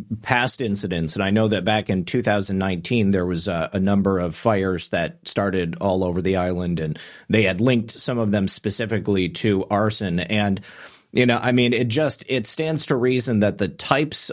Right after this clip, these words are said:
of people that would engage in this sort of behavior, they're playing the long game, you know, and, uh, they can afford to start filtering these types of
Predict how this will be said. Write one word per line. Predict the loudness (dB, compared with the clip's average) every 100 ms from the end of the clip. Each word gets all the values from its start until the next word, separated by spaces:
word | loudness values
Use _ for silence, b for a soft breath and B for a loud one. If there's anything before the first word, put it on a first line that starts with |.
| 0
of | 0 -2 -6
people | 2 2 2 0 0 -2 B B B B 0
that | 2 2
would | 2
engage | 2 0 2 2 2 0 -4
in | 0 4 6
this | 4 2 -6 -8
sort | -2 0 2
of | 0 -2
behavior, | -2 0 0 0 -2
they're | -4
playing | -2 0 2 2 2 0 0
the | 2
long | 2 2 2 0
game, | -2 -6 -8 -16 B B B B
you | 0
know, | 2 4 2 2
and, | 2 2 2 2
uh, | 2 2
they | 0 0
can | 2 2 2 2
afford | -2 2 2 2 0
to | -2
start | -2 -2 0 0 -4
filtering | -14 0 2 2 2 2 4 4 2 0
these | 2 4 4 2 -4
types | 0 2 2 0 0
of | 0 0 -4